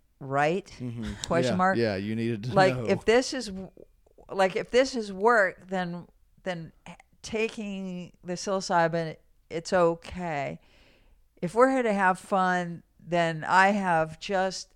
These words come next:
Speaker 1: and there was only those,
Speaker 2: <laughs>
Speaker 1: th-, there were only those two options with no other overlap in my head. It was like, "This is either work or it's fun." So I'm sorry.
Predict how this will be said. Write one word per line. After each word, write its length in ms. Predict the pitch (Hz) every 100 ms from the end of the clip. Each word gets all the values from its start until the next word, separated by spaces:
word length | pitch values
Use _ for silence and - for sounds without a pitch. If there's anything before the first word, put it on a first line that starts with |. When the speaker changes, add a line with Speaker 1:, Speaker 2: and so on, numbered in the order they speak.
| -
Speaker 1:
and 140 | 202
there 80 | 247
was 160 | 240
only 320 | 269 294 269 208
those, 400 | 175 196 185 180
Speaker 2:
<laughs> 40 |
Speaker 1:
th-, 340 | - 208 226 240
there 120 | 226
were 100 | 233
only 240 | 226 269 254
those 180 | 226 220
two 140 | 214
options 380 | 196 202 - 196
with 120 | 185
no 220 | 180 185
other 340 | 143 185 190 190
overlap 600 | 175 196 202 175 165 165
in 120 | 190 185
my 180 | 185 190
head. 480 | 190 180 170 160 165
It 80 | 180
was 120 | 220
like, 160 | 190
"This 180 | 170 190
is 120 | 185 196
either 240 | 233 294
work 320 | 226 208 208 220 208
or 140 | 180
it's 120 | 180
fun." 500 | - 190 180 175 165 - - - - 160
So 100 | -
I'm 160 | 185 180
sorry. 500 | - 208 202 190